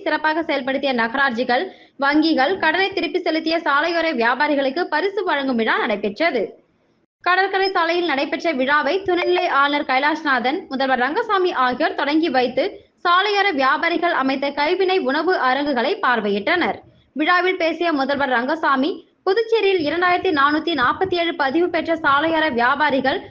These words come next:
பிரதமரின் கடனுதவி திட்டத்தால் பயனடைந்துள்ளனர்.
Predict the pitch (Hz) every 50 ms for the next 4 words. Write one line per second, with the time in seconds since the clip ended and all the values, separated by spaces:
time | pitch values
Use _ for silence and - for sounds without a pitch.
0 | - - - - 320 339 330 415 415 415 403 403 403 381 381 330 311 311 311 339
1 | 339 339 339 302 339 349 294 247 247 277 277 285 285 311 349 320 294 277 285 302
2 | 302 285 285 285 254 262 247 247 240 233 233 240 311